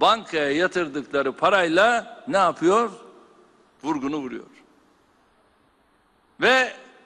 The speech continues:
konuştukları zaman bunlar öyle ufak tefek parayla konuşmuyorlar. Bu yıl şu banka şu kadar kazandı, şu banka şu kadar kazandı, şu banka şu kadar kazandı derken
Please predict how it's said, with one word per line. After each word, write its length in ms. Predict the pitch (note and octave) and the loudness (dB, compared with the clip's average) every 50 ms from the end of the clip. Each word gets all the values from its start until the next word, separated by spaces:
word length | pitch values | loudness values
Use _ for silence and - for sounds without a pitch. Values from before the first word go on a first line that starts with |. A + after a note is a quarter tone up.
| _ _ _ _ _ _ _ _ _ _ _ | _ _ _ _ _ _ _ _ _ _ _
konuştukları 760 | - C#3 F3 F#3+ E3+ - - - E3+ - F3+ F#3 G#3+ A#3 A3 | -6 -4 -4 -4 -4 -8 -10 -14 -10 -4 0 0 2 2 2
zaman 680 | E3 G3 G#3 G#3 A#3 C4 D4 D4 C#4 B3 G#3+ - - - - - _ _ _ _ _ _ - | 0 0 2 2 4 4 4 2 0 -2 -8 -16 -20 -20 -20 -20 _ _ _ _ _ _ -10
bunlar 340 | C#3+ E3+ E3+ F#3 G#3 G#3+ G3 E3 E3 | -6 -2 2 2 2 2 2 0 -2
öyle 220 | E3+ F3 F3+ F3 | 0 0 0 -2
ufak 380 | D3+ D3 - - F3+ F3+ - - | -2 -4 -4 -4 -4 -4 -4 -6
tefek 320 | F3+ D#3+ F3+ F#3+ F3+ - | -6 -4 -4 -6 -6 -4
parayla 360 | - D#3 E3+ E3+ E3+ D#3+ D#3 | -2 0 2 2 2 2 0
konuşmuyorlar. 680 | - - C#3+ F#3+ G#3+ - - C#3 A#2+ G2 D#2+ C#2+ - - - - - _ _ _ _ _ _ _ _ _ _ _ _ _ _ _ _ _ _ _ _ - | -4 -4 -6 -6 -6 -6 -8 -8 -8 -10 -10 -12 -18 -20 -20 -20 -20 _ _ _ _ _ _ _ _ _ _ _ _ _ _ _ _ _ _ _ _ 0
Bu 100 | G#3 C4+ | 2 4
yıl 200 | C4 A#3+ A3+ G3 | 4 4 4 2
şu 240 | - - C4 C4 A3 | -2 -6 -4 0 2
banka 340 | G#3+ G#3 G#3 - A#3+ B3+ G#3 | 2 0 0 0 -2 -2 -2
şu 160 | - G#3 F3+ | -4 -4 -2
kadar 340 | A3 G#3+ G#3 A3+ A#3+ A3 - | -2 0 2 2 0 0 0
kazandı, 480 | E3+ C#3+ A#2 A#2 G#2 G2 F#2 D#2+ D#2+ - - | -4 -6 -4 -6 -8 -10 -10 -14 -18 -20 -20
şu 220 | - - - B3 B3+ | -14 -8 -6 0 2
banka 360 | B3+ A#3 A3+ G3+ A#3 B3 G3+ | 2 2 2 0 -4 -6 -6
şu 120 | A#3 B3 | -4 -2
kadar 340 | A#3+ A#3 A3 G#3 G3 F3+ C#3+ | 0 2 2 2 2 2 0
kazandı, 420 | E3 D#3+ C#3+ C#3+ C3+ C3 B2+ B2 | -4 -2 -2 -2 -2 -2 -4 -8
şu 200 | - - A3 B3 | -10 -8 -6 0
banka 340 | B3 A#3+ A3+ G#3+ F#3 G#3 F#3+ | 2 2 2 2 0 -4 -6
şu 120 | E3 A3 B3 | -4 -2 0
kadar 300 | B3+ A#3 G#3+ G3+ F#3 F3+ | 2 4 4 2 2 0
kazandı 480 | F3+ F3+ E3+ E3+ F3 E3+ E3 E3 - | -2 -2 0 0 0 -2 -2 -2 0
derken 600 | A#3 B3 B3 A3 - A3 B3+ C#4+ D4 C#4 B3 - | 2 2 2 2 2 2 2 2 2 0 -4 -14